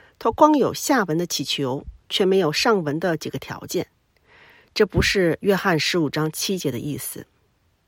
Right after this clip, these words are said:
这里所说的祷告心愿，不是从人里面发起的，乃是神所愿意的。先是人一直住在主里面，然后神在人里面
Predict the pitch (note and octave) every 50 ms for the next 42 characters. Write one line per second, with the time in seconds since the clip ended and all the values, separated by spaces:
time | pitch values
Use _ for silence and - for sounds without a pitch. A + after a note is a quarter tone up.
0 | _ _ - - G#3 F#3 E3 D#3 C#3+ D3 D3 C#3+ - - C3 - - E3 D#3 D3+
1 | D3 C3+ - - _ _ _ _ _ _ _ - C#3+ B2+ A2+ - - F3+ E3+ -
2 | - - G#3+ A3 A3 A3+ G3 D3+ - _ _ _ _ _ _ _ _ _ - -
3 | - - - _ - G#3+ - G3 F3+ - - F#3+ G#3 G#3+ F3+ D#3 D3 G3 B3+ C4+
4 | A3 C3+ C3 B2 C3 C3 - C3 B2 B2+ - - - - - - - - - _
5 | _ _ _ _ - _ _ D3 C#3 D3 - - E3+ - - - E3+ D3 D#3 F#3
6 | A3+ - - D#3 C3+ C#3 F3+ G3 F#3 E3 F#3 A3 A3 E3 - - - - _ _
7 | _ _ _ _ _ - - - - _ - - - C#4+ D4 - A#3+ F#3+ D#3 D#3
8 | D3 D#3 F3+ - _ _ _ _ - C#4 C4+ A3 - D#3+ D#3+ F3+ G#3+ - A#3+ A3
9 | - F#3+ E3 D#3 D3 - - C#3 D3+ G3+ G#3+ D#3 - G#2 B2 A#2 G2+ - _ _
10 | _ _ _ _ _ _ _ _ _ _ _ - C#3+ C#3+ D#3+ - G#3 F3+ D3+ -
11 | _ - - - _ - - - E3+ F3 G#3 A3 B3+ A3 F#3+ D#3 D#3 F#3 G#3 G3+
12 | D#3 C3+ C3 C#3+ D3 C#3